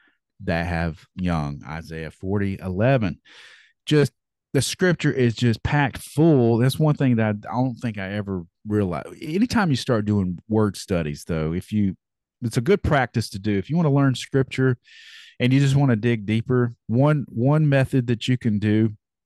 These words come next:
and I just encourage you to do this at home,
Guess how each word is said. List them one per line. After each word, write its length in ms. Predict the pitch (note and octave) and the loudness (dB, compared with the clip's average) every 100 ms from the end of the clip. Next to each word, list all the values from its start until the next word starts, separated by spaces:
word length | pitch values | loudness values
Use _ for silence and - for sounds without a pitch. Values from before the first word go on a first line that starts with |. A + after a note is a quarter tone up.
| _ _ _ _ - - | _ _ _ _ -10 -2
and 100 | A2+ | -2
I 60 | |
just 220 | G#2+ G#2 | -2 -2
encourage 400 | G#2+ F#2 G#2+ G2+ | -2 0 0 0
you 80 | G2+ | -2
to 80 | F#2+ | -2
do 140 | G2 | 0
this 200 | G2+ F#2+ | 0 0
at 80 | F#2 | -4
home, 320 | F#2 F#2+ F#2 | -2 -2 -2